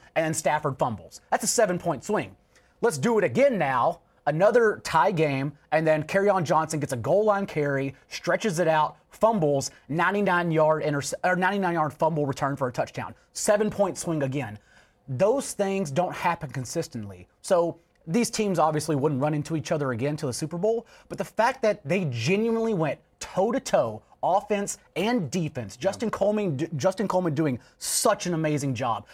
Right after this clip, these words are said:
They did this without Darius Slay as well. Like, this team,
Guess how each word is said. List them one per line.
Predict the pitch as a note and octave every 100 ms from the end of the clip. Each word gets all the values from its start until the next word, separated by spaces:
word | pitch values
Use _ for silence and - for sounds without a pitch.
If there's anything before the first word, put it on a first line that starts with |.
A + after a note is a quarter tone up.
| -
They | A3+ C4
did | F#3+ A3+
this | A3+ F#3
without | D#3+ D#3 B2
Darius | D3+ F3 F3+ -
Slay | - A#2+ C#3
as | A#2 G2+
well. | G#2 B2 G2+ - _
Like, | D#3 D3 C#3+
this | B2+ A3+ -
team, | - D#3 F3+ G3+